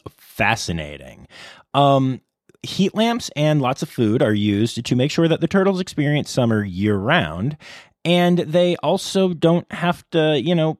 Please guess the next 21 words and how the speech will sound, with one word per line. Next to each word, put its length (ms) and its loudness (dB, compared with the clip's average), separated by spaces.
starve 440 2
and 160 -4
fight 200 0
for 120 -2
food 420 2
and, 640 -2
and 360 -6
compete 320 -2
with 140 -2
other 180 0
turtles. 440 -2
So 360 -2
they 320 -2
tend 320 -4
to 100 0
get 180 0
released 420 0
right 360 2
around 540 2
one 420 0
year 300 2